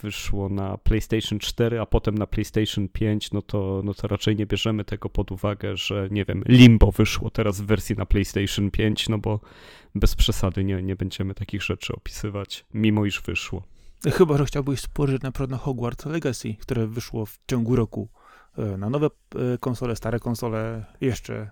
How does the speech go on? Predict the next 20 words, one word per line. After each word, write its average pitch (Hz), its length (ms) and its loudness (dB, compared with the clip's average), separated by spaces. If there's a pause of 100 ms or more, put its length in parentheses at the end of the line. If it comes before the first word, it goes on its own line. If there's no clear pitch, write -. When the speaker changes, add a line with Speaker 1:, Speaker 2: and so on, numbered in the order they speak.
(100)
Speaker 2:
wyszło 107 240 -6
na 104 60 -6
Switcha. 226 240 0
Speaker 1:
Nie, 220 60 4
no 170 100 6
to 160 140 8
wtedy 165 420 4
omawiamy 139 480 6
to 131 120 4
w - 120 -6
tym 127 200 0
miesiącu, 120 460 0
w - 80 -6
którym 107 680 -4
była 107 240 0
pierwsza - 420 -2
premiera. 101 460 -6 (880)
Zresztą 156 340 2
najlepiej 131 540 4
je, 120 260 -4